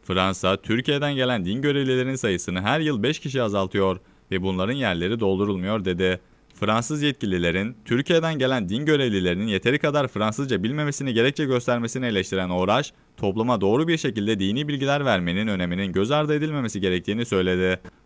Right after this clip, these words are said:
Cumhurbaşkanı Erdoğan ile geçen haftaki Fransa ziyaretinde görüştüğünü ve bu konuyu da ele alacaklarını belirten Oğraş, Cumhurbaşkanı Erdoğan, Macron ile görüşmesinde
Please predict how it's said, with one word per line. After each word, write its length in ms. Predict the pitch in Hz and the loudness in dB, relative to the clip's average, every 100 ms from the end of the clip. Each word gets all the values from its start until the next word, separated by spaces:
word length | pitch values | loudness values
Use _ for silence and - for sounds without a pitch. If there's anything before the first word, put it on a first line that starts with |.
| - 87 | -14 -8
Cumhurbaşkanı 680 | 87 95 123 120 - 104 | -4 -2 2 0 0 -2
Erdoğan 460 | 95 107 123 120 92 | 2 2 2 2 2
ile 200 | 82 90 | 0 0
geçen 320 | 85 90 135 | 0 0 0
haftaki 340 | 147 147 147 135 | -2 -2 -6 -4
Fransa 440 | 98 120 139 165 | 0 0 0 0
ziyaretinde 500 | 156 151 143 147 143 | 2 2 0 -4 -2
görüştüğünü 760 | 127 92 - - 87 87 104 123 - - | 0 0 0 -2 0 0 -2 -4 -12 -4
ve 160 | 90 85 | -2 0
bu 120 | 120 | -2
konuyu 320 | 143 135 147 | -2 -2 0
da 40 | 131 | 0
ele 160 | 127 | 2
alacaklarını 640 | 139 120 101 98 104 110 | 2 2 0 0 0 0
belirten 380 | 95 90 82 90 | 0 0 -2 -2
Oğraş, 440 | 85 85 110 143 - _ _ _ | 0 2 2 2 -6 _ _ _
Cumhurbaşkanı 640 | - 92 131 160 156 151 147 | -6 -2 0 0 -2 -2 0
Erdoğan, 440 | 160 135 92 95 | 0 2 2 2
Macron 380 | 85 107 127 160 | 0 -2 0 -2
ile 200 | 147 139 | 0 0
görüşmesinde 840 | 104 92 90 90 92 90 110 | 0 0 -4 -6 -4 0 2